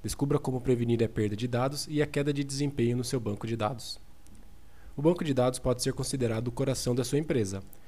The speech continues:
pois nele ficam armazenadas as informações mais valiosas que irão possibilitar que o negócio possa funcionar. Dados de clientes, colaboradores, fornecedores e produtos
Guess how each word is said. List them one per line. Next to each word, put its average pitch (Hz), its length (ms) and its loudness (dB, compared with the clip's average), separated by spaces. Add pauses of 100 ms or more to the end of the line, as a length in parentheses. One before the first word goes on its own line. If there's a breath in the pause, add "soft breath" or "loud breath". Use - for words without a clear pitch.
(200 loud breath)
pois 117 160 4
nele 120 240 4
ficam 135 340 0
armazenadas 120 680 2
as 120 100 2
informações 117 540 0
mais 147 200 2
valiosas 131 560 0
que - 140 0
irão 127 140 2
possibilitar 143 720 0
que 151 100 -6
o 156 40 -2
negócio 123 400 0
possa - 280 -2
funcionar. 127 500 -2 (600 loud breath)
Dados 120 340 0
de 101 80 -6
clientes, 127 500 2
colaboradores, 117 840 2
fornecedores 117 680 2
e 139 60 0
produtos 123 580 -2